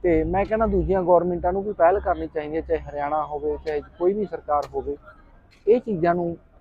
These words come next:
ਸਹੀ ਢੰਗ ਨਾਲ ਕਾਨੂੰਨ ਲਾਗੂ ਕਰਕੇ ਡੀ ਐਨ ਏ ਟੈਸਟ ਕਰਵਾ ਕੇ ਉਹਨਾਂ ਦੇ ਚੈੱਕ ਕਰਾਉਣ, ਉਹਨਾਂ ਦੇ ਮਾਂ-ਬਾਪ ਨੂੰ ਇੱਕ ਸਜ਼ਾ ਦੇਣ ਜਿਹੜੇ ਆਪਦੇ ਜਵਾਕਾਂ ਨੂੰ ਮ-, ਮੰਗਾਉਂਦੇ ਨੇ, ਜਿਹੜੇ ਮਾਂ ਪਿਓ ਚੰਗੇ ਭਲੇ ਨੇ। ਤੇ ਅਗਲਾ ਨਵਾਂ ਅਪਡੇਟ ਫੇਰ ਲੈ ਕੇ ਆਉਣੇ ਆ ਬਾਈ ਜੀ।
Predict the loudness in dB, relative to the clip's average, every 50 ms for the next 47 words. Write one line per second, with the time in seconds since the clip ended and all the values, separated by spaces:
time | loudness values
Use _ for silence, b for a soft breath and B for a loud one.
0 | -20 -20 -20 _ -20 -20 -20 -6 0 2 2 2 2 -4 -12 _ 0 0 2 2
1 | 0 2 4 4 6 6 4 2 0 -8 -10 -6 -4 -2 -2 0 2 4 2 2
2 | 2 -2 -2 0 0 0 0 0 -2 -2 -2 -2 -4 -10 -20 -20 -12 0 2 4
3 | 4 4 2 0 0 0 0 0 0 -2 -4 0 0 2 4 4 2 2 0 -4
4 | -4 -4 -4 -6 -6 -2 -2 -2 -2 -2 -6 -2 -2 0 0 0 -4 -6 -6 -4
5 | -2 0 2 2 2 2 2 2 2 4 4 4 4 4 2 -2 -6 -6 -6 -6
6 | -10 -18 -20 _ -20 -20 -10 -8 -4 -4 -4 -2 0 0 2 6 6 6 6 6
7 | 2 0 0 0 0 2 2 2 2 2 0 0 2 2 0 0 0 -4 -8 -6
8 | -6 -8 -10 -14 -14 -10 -10 -10 -10 -8 -8 -8 -6 -2 0 0 0 0 -2 -2
9 | -2 -2 -4 -4 -4 -4 -2 -2 -2 -4 -4 -6 -8 -8 -8 -8 -6 -4 -4 -4
10 | -2 -4 -4 -4 -6 -10 -18 -20 _ _ -20 _ -20 -20 -20 -20 -20 -20 -18 -8
11 | -2 0 0 4 4 4 4 6 4 4 4 2 2 4 4 4 2 2 -2 -2
12 | -2 -4 -2 2 2 2 4 4 2 2 0 -2 -4 -4 -2 -2 0 2 2 2
13 | 2 0 -4